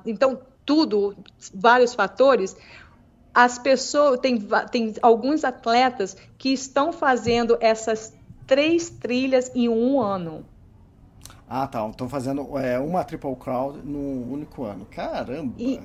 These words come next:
Speaker 1: em oito meses. Ironicamente, ela completou as três em dois mil e dezoito.
Speaker 2: Ela fez as três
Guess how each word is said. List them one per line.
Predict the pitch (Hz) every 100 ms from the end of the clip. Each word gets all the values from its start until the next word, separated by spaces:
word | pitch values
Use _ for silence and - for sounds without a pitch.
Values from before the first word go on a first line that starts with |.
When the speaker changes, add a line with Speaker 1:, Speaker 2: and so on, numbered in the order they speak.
| -
Speaker 1:
em | 262 262
oito | - 269 311 311
meses. | 320 220 165 170 - -
Ironicamente, | 349 427 466 381 381 370 311 254 220 226 277 320 302 277 202 190 214 214
ela | - 240 269 349
completou | 330 285 277 247 220 - 247 277 240 240 - - - - -
as | 240 233 -
três | - 233 262 285 240 208 - - -
em | 254 226
dois | 247 240
mil | 240 240 254
e |
dezoito. | 254 220 220 220 247 269 262 - - - - - - - - _ _ _ - - - -
Speaker 2:
Ela | 190 208
fez | 220 208
as | 208 -
três | - 175 233 226 -